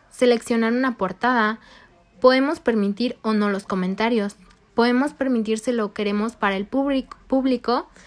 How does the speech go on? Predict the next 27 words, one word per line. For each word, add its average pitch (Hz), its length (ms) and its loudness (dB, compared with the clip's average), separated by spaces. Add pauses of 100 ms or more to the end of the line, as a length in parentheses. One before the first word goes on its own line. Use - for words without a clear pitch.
(640)
o 233 180 -4
por 226 260 -2
privado. 233 520 2 (1000)
Podemos 254 400 2
permitir 226 540 0
para 220 220 0
que 214 120 -4
hagan 202 280 0
duetos 208 420 0 (100)
o 196 100 0
no. 214 300 0 (560)
Y 269 100 0
por 285 200 4
último, 233 500 0 (320)
también 285 300 2
podemos 285 480 2
grabar 208 420 2
desde 226 260 -2
la 180 180 -4
cámara 214 320 0
del 208 220 -2
celular 226 640 0
y 240 100 0
luego 233 240 4
subirlo 220 600 0
y 220 100 2
editarlo 208 680 -2